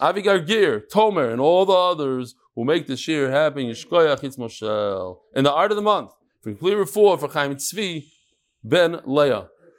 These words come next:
What I was gonna say is, I wanted th-, this, uh, tzaddik, don't even,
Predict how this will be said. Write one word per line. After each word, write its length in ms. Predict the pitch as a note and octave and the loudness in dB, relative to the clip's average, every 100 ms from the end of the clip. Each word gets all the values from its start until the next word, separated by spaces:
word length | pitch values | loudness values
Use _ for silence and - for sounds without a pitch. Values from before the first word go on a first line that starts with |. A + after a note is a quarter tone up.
| _ - | _ 0
What 200 | C#3 E3 | 4 4
I 60 | |
was 160 | D#3 C#3+ | 2 -2
gonna 160 | E3+ D#3 | -4 -2
say 300 | - G3+ F#3+ | 0 2 2
is, 360 | E3+ C3+ C3+ | 2 -2 -6
I 240 | C#3 C3+ C#3 | -4 -2 -2
wanted 340 | D#3+ E3+ D3+ | -2 -4 -6
th-, 160 | D3+ C3 | -10 -8
this, 260 | C3 - - | -8 -6 -4
uh, 200 | A#2+ A#2 | -4 -6
tzaddik, 480 | - D3+ C#3+ A#2+ - _ A#2+ | 0 0 0 -4 -14 _ -8
don't 200 | C#3+ D#3+ | -6 -6
even, 260 | C#3+ B2 | -6 -8